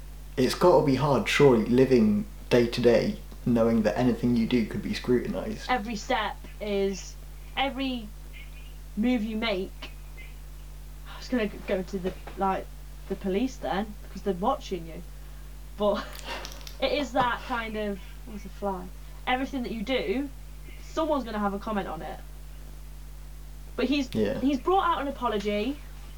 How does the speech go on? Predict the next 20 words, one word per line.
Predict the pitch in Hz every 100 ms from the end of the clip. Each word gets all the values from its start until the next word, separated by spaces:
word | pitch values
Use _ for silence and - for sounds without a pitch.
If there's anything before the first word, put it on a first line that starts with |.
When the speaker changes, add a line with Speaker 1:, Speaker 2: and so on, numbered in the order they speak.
| - - - - - - - - - - -
Speaker 2:
and | 247 247 247 240 - -
several | - 302 294 302
peop-, | 294 277 - - - -
so | - 302 - - - - - - -
on | 311 311
the |
me-, | 285 262 202 -
on | 262
social | 254 254 208
media, | 208 196 196
there's | 196 208
loads | 208
of | 196
people | 214 208 202 196 -
arguing | 208 202 196
for | 185 202 180
and |
against. | 185 185 170 - - - - -
Piers | 320 294
Morgan | 247 240 226 214 214 208 196